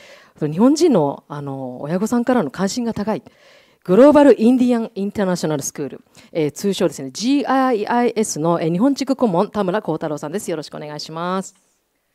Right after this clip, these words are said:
はい、簡単に自己紹介の方お願いします。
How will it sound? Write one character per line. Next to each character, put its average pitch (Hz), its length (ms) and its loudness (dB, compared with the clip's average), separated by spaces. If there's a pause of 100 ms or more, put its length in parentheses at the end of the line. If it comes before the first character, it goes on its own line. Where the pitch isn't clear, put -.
(380)
は 180 180 -10
い、 165 40 -12
簡 220 160 -6
単 226 140 0
に 214 60 0
自 190 120 -4
己 - 40 -2
紹 202 240 0
介 143 240 -6
の 135 40 -10
方 139 120 -10
お 131 40 -10
願 135 200 -12
い - 20 -20
し - 140 -20
ま - 80 -20
す。 - 100 -20